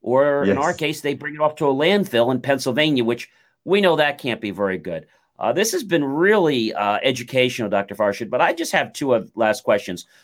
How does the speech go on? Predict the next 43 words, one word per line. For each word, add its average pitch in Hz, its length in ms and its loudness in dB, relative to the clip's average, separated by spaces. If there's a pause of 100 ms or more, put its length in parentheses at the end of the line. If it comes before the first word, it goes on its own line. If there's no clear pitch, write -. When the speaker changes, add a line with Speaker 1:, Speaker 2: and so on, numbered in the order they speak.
(160)
Speaker 1:
The 131 100 -4
one 190 260 0
question 147 340 0
I 131 40 0
wanna 127 160 2
ask 123 280 0
you 127 80 -2
is, 123 220 -4
you 156 160 -6
talk - 320 0
a 220 40 2
lot 156 300 4
about, 123 460 2 (340)
uh, 113 340 4 (540)
denim 202 540 2
to 151 120 -6
paper, 135 680 -10 (400)
and 156 100 0
I 165 80 4
just 170 240 -4
wanna 180 240 6
understand 165 640 0
that 135 140 4
analogy. 117 840 0
Can 147 220 -6
you 349 400 4 (240)
give 165 160 0
us 143 180 0
a 123 80 0
little 131 440 0
quick - 280 -8
rundown? 143 640 2
Because 131 260 -2 (240)
I 143 100 2
found - 260 2
that - 140 0
fascinating 123 800 0
that 110 80 -8
you're 120 180 -2
always 127 200 0
talking 120 360 0
about 80 300 -8
that. - 240 -14